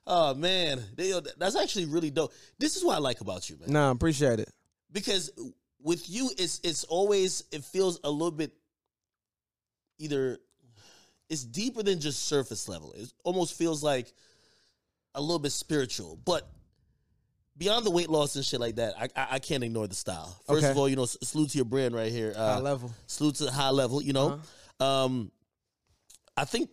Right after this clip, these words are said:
Speaker 1: the brand name actually matches with how I just even seen you move around this year.
Speaker 2: For sure.
Speaker 1: I've been seeing you move around.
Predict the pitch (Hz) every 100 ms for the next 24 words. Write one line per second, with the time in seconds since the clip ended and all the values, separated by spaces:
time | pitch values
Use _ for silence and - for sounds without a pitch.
0 | - 120 131 117 156 196 165 135 127 -
1 | 127 135 127 120 113 123 117 117 101 -
2 | - 107 107 - - 127 127 123 95 110
3 | 113 107 - 117 104 92 - - 117 107
4 | 104 95 107 98 95 95 87 87 - 85
5 | 80 _ _ _ - 127 120 170 156 139
6 | 135 - 160 151 143 143 131 127 131 127
7 | 117